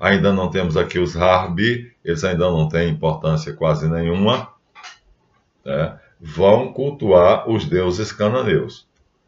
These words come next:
que é um, um panteão politeísta. Logo,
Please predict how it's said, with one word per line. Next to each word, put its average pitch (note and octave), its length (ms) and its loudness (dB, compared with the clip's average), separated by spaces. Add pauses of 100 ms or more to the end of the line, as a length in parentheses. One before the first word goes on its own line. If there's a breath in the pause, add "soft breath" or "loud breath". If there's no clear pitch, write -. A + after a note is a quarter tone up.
(180)
que F#2 180 0
é D2+ 280 2 (600)
um, F2+ 280 -6
um D#2+ 80 -4
panteão D#2+ 460 0
politeísta. - 720 -4 (1500)
Logo, F#2 640 4